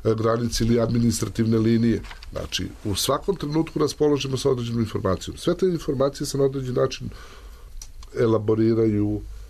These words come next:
rašlanjuju, analiziraju i tako dalje. Imate vi delove naše službe koje su samo zadužene, koje se ba-, se bave terorizmom i ekstremizmom, imate druge delove koji se samo bave obaveštenim radom i drugim stvarima.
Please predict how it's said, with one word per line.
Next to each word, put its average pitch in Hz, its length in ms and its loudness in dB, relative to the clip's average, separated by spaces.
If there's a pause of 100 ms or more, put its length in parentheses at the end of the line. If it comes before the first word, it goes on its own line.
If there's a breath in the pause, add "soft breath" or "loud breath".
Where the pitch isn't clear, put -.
(300 soft breath)
rašlanjuju, 110 920 2 (540)
analiziraju 107 800 2
i 92 60 -2
tako 95 240 -4
dalje. 87 300 0
Imate 95 300 2
vi 98 340 2
delove 101 600 2 (300 loud breath)
naše 95 240 -2
službe 98 320 -6
koje 82 160 -10
su 87 140 -10
samo 117 240 0
zadužene, 107 580 0
koje 107 160 0
se 104 120 -4
ba-, 107 200 0 (640)
se - 180 -2 (540)
bave 107 340 2 (320)
terorizmom 107 580 2
i 98 40 2
ekstremizmom, 101 680 0 (360 loud breath)
imate 87 240 -4
druge 95 220 0
delove 101 320 4
koji 95 140 -4
se - 80 -4
samo 98 200 0
bave 95 260 2
obaveštenim 95 600 2
radom 95 300 -2
i - 20 0
drugim 98 300 -2
stvarima. 92 420 -4